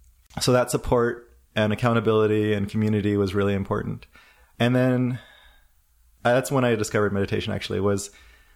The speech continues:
when the urge to smoke was arising and it was very uncomfortable and I would normally not even notice it. Um, I started to just sit with it.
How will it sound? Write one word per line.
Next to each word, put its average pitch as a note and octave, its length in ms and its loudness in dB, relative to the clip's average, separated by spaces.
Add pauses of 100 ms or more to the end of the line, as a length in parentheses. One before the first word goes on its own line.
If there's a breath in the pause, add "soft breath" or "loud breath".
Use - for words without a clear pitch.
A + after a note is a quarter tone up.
(120 soft breath)
when A#2 160 2
the A#2+ 180 0
urge B2+ 380 0
to B2 100 -4
smoke A#2 500 -2
was G#2 200 0
arising G#2+ 580 0
and A2+ 80 0
it G#2+ 40 -2
was G2+ 160 -4
very A2 300 2
uncomfortable G2+ 720 -4 (120)
and G#2+ 100 0
I G#2 60 0
would G#2 140 2
normally A2 280 0
not G#2+ 160 0
even G2+ 260 0
notice G#2 360 0
it. G2+ 220 -6 (480 soft breath)
Um, G2+ 560 0 (400)
I G#2+ 100 2
started G#2 320 0
to G2+ 240 -2
just - 320 -4
sit - 260 -4
with G2 180 -2
it. - 180 -8